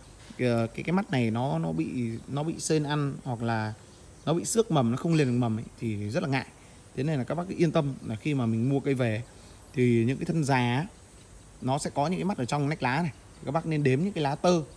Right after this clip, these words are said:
để mà mình có thể là, là, là chắc chắn nhất. Còn những cái mắt ở ngoài thì những cái củ dài, mắt ở ngoài nhiều khi nó là hên xui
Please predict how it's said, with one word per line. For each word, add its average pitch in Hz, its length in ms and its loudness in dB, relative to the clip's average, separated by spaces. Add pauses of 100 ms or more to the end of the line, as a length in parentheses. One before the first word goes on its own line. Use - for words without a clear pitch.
(360)
để 110 160 -2
mà 117 160 0
mình 113 220 0
có 120 120 -6
thể 120 200 -2
là, 104 200 -4 (460)
là, 110 120 -4
là 104 340 -4
chắc - 160 -4
chắn 160 260 -2
nhất. - 160 4 (460)
Còn 120 120 0
những 127 80 0
cái 156 80 0
mắt 196 100 -2
ở 127 60 -4
ngoài 123 380 2
thì 117 100 0
những 143 160 -2
cái 196 80 -6
củ 120 160 -4
dài, 120 300 0
mắt 170 120 -4
ở 127 80 -4
ngoài 120 220 2
nhiều 117 140 -2
khi 139 100 -4
nó 143 140 -4
là 143 80 -2
hên 147 120 2
xui 202 180 2